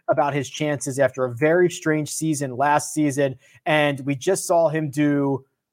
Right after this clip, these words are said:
Webby type things, like gain nearly ten strokes on approach at the R S M Classic in his, in his last start. Uh, th-, this, this, this looks good to me, right?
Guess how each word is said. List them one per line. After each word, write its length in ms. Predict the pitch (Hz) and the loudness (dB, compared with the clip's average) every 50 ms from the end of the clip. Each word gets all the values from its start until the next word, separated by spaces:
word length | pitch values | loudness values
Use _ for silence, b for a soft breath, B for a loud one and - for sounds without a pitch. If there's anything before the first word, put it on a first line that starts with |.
| _ _ | _ _
Webby 460 | 135 131 135 170 185 196 180 190 185 | -12 -2 0 2 2 2 2 0 -2
type 280 | 175 - 175 170 170 170 | 0 2 2 2 2 0
things, 420 | - - 156 147 143 139 135 123 | 0 0 0 2 0 -2 -4 0
like 220 | - 143 139 127 - | 0 0 0 0 0
gain 240 | 147 147 143 143 143 | -2 -2 -2 -2 -4
nearly 280 | 147 147 143 139 135 | -4 -4 -2 -4 -6
ten 220 | 131 - - 160 151 | -6 -6 -8 -8 -8
strokes 380 | - - 156 151 139 - - | -6 -4 -2 -2 -2 -2 -4
on 100 | 143 139 | -6 -6
approach 440 | 135 131 _ 143 139 135 131 - b b b b b | -6 -6 _ 0 0 0 -2 -6 b b b b b
at 120 | 147 139 - | -4 -2 0
the 120 | 147 143 | 2 2
R 160 | 139 135 139 | 4 4 4
S 140 | 139 135 - | 2 2 2
M 140 | 147 131 117 | -2 -2 -2
Classic 500 | - - 135 135 135 139 - 190 160 - | -2 0 2 2 2 2 2 0 0 0
in 120 | 156 139 | -2 -2
his, 240 | 139 135 120 - - | -2 -4 -6 -6 -8
in 160 | - 180 147 | -6 -6 -4
his 300 | 143 135 131 120 - - | -2 -4 -4 -4 -6 -6
last 360 | - 147 143 135 135 135 - - | -2 2 2 4 2 2 -2 -2
start. 360 | - 151 156 185 226 226 226 - | 0 2 4 4 4 2 0 -4
Uh, 100 | 196 190 - 196 | -4 -4 -4 0
th-, 160 | 170 180 220 - | 0 0 0 0
this, 340 | 180 165 190 202 196 - - b b b b b b _ _ _ _ _ _ - 175 175 - _ | 0 0 0 0 0 -4 -8 b b b b b b _ _ _ _ _ _ -14 -14 -14 -14 _
this, 440 | 220 220 202 185 214 254 - - - | -16 -10 -2 2 2 2 2 0 -6
this 280 | 285 269 277 226 - | -4 -2 -2 -2 0
looks 220 | 285 240 196 - - | 2 0 0 0 0
good 180 | - 160 127 - | 0 0 0 -2
to 100 | - 120 | -8 -12
me, 140 | 107 104 101 | -12 -10 -6
right? 200 | 117 131 143 | -4 -4 -6